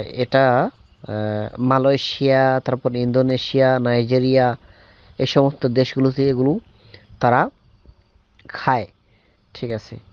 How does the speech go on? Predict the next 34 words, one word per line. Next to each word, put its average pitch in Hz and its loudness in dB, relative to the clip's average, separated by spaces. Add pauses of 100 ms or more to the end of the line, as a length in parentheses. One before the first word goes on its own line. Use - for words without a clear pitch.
(360)
এবং 127 0
একশত 156 0
ভাগ 143 2
হালাল 107 -4
খাদ্য, 95 -6
এটা 120 -2
আপনি 131 -2
খেতে 123 -4
পারেন, 110 -2
কোনো 147 -2
সমস্যা 113 -6
নেই। 110 -10 (520)
ঠিক 123 -6
আছে 117 -4
ভাই, 110 -6 (1040)
একটা 147 0
জিনিস 156 4
খেয়াল 160 2
করেন, 139 0
সাত 143 -2
বছর 147 -2
আগে 143 0 (840)
যখন 131 2
গড়ে 127 2 (260)
এক 127 -2
জোড়া 127 2 (260)
বাটা 120 0
জুতা 117 -4
দাম, 113 -2
দাম 117 2
ছিল 120 0 (100)
এক 131 -2
হাজার 117 -2
টাকা। 104 -10